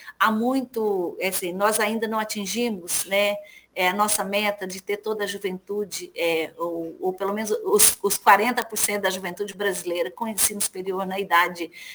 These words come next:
na idade certa, ou seja, entre o final da adolescência e o início da vida adulta.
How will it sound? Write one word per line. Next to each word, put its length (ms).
na 80
idade 340
certa, 500
ou 60
seja, 360
entre 300
o 40
final 340
da 100
adolescência 760
e 40
o 60
início 260
da 100
vida 240
adulta. 540